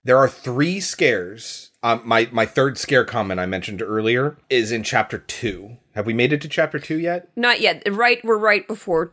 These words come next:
Speaker 2: chapter two. 'Cause
Speaker 1: Okay.
Speaker 2: she hears, like, banging or something, and then he wakes up and scares her 'cause she's
Speaker 1: There it
Speaker 2: staring at
Speaker 1: is.
Speaker 2: where the banging is.
Speaker 1: That's jump scare number two.
Speaker 2: That's the first one.
Speaker 1: No, no, no. The first one is the
Speaker 2: Oh,
Speaker 1: video.
Speaker 2: oh, the video. Yeah.
Speaker 1: So
Speaker 2: And
Speaker 1: this is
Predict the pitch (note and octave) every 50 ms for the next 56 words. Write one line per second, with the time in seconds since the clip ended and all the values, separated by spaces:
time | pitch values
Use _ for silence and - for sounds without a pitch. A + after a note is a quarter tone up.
0 | _ _ - - - D#3 - E3 D#3+ - D#3 B2+ - G#3+ - - C#4+ D4 D4+ D#4+
1 | F4 F4 E4 D#4 E4 C4 A#3+ G#3 G3 F#3 G3 F#3 G3+ D#4 F#4+ G#4+ G#4 F4+ C4 G3
2 | - - - - - - - - - - D#4 D4 C#4 B3+ A3 G#3+ A#3+ A#3+ A#3+ A#3
3 | A#3 - - - D#4 D#4+ E4+ F4+ F4 E4+ C#4 C4 B3 - - - C4+ B3+ B3+ -
4 | A3 G#3 - - - - D#4+ D#4+ E4+ F4 F4+ - - D#4+ B3 A#3+ A#3 A3+ - A3
5 | - - B3+ A3+ - - - - C#4 C4 C4 C4 C4 B3+ B3 A3 - A3+ A3+ A3
6 | G3+ G#3+ - B3 C4 C4+ C#4 C#4 A#3+ G#3+ G3 E3+ C#3+ B2+ C3+ C#3 G#2+ - - C3+
7 | C#3+ D#3 - - B2+ F3 F3 F3 - - - F#3 F#3 F#3+ G3 G#3 A3+ - - D4+
8 | D4 A3+ G#3+ A#3 B3+ - _ _ _ _ _ _ _ - A3+ A3 - - D#4+ -
9 | C4+ C4+ D4+ D4 - - G#3+ F3+ F#3 G3+ B3 B3+ B3+ _ - D3 D#3+ F#3 G#3+ G#3+
10 | G3 F3+ F3 D3 - F#3+ G3+ - - G3+ F#3+ F#3 F#3 F3+ D#3+ D3+ E3+ G#3 G#3 G3+
11 | F3+ D#3+ E3+ E3 - - F#3+ G3 G3 G3 G3 G#3 G3 F3+ D3+ C#3 C#3 F#3 - -
12 | - - - F3+ D#3 D3+ - - - - - D#3 D#3+ E3+ E3+ - -